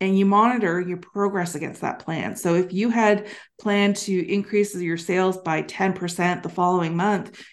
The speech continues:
you gotta make sure that you did that. And if you didn't do it, that's where the feedback comes in, right? That's where it tells you what went wrong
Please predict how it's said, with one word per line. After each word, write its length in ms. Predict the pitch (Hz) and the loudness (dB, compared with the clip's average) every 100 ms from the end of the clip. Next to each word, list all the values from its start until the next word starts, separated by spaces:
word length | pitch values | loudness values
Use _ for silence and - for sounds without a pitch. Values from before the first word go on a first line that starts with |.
| - | -2
you 160 | 240 | 2
gotta 160 | 311 262 | 4 4
make 160 | 196 - | 4 2
sure 240 | - 214 | 0 2
that 140 | 190 | 2
you 100 | 170 | -2
did 260 | 165 170 233 | -2 -2 -2
that. 380 | - - - - - _ | -2 -2 -4 -10 -20 _
And 80 | 202 | 2
if 140 | 202 202 | 2 4
you 100 | 185 | 2
didn't 380 | 208 285 320 | 2 0 -2
do 180 | - 190 | -2 -2
it, 160 | 170 170 | 0 0
that's 340 | 202 320 339 | 0 0 -2
where 120 | 320 | -4
the 100 | 262 | -4
feedback 640 | 233 - 208 226 180 - - | -4 -2 -2 0 -2 -2 -6
comes 320 | 190 165 160 | -4 -2 -2
in, 420 | 170 - - - - | -2 -2 -8 -14 -6
right? 440 | 147 190 269 240 - - _ | -2 2 0 -2 -12 -20 _
That's 240 | 190 233 262 | 0 0 2
where 100 | 285 | 0
it 100 | - | 0
tells 360 | - 214 220 | 4 6 6
you 120 | 208 170 | 4 2
what 420 | 160 170 180 - | 2 2 2 -2
went 300 | 180 170 165 | -2 -2 -4
wrong 560 | - 156 156 135 - 170 | -8 -2 0 0 -6 -14